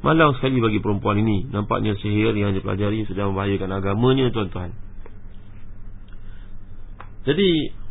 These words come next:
kita sedang bincangkan apa yang berlaku kepada ahli sihir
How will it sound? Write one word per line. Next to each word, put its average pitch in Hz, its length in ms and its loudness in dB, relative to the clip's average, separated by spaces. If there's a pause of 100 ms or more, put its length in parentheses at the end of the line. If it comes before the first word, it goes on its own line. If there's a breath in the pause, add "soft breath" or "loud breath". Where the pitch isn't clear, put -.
(140)
kita - 260 0
sedang 135 220 2
bincangkan 143 640 2
apa 120 260 -2
yang 120 160 2
berlaku 139 400 -2
kepada 147 320 0
ahli 147 140 2 (100)
sihir 143 320 0